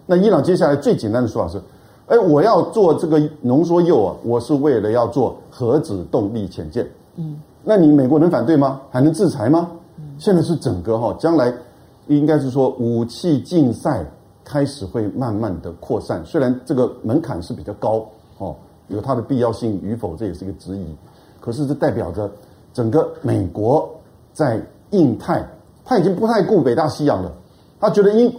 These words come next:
Speaker 1: 德国、法国，你自己跟我不同调，你自己要去跟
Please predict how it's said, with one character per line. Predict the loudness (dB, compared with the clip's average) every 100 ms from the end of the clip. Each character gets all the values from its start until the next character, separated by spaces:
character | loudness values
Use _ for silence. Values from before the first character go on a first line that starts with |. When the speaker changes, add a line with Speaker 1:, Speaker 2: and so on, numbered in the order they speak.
| 0
Speaker 1:
德 | 2
国、 | 4
法 | 4 2
国， | 4 4
你 | 2
自 | 0 -2
己 | -2
跟 | 0
我 | 2 0
不 | -2 -4
同 | -2 0
调， | 2 0 -4 -16 -4
你 | -2
自 | 0
己 | 0
要 | 2 0 -4 -12
去 | -6
跟 | 0 2 2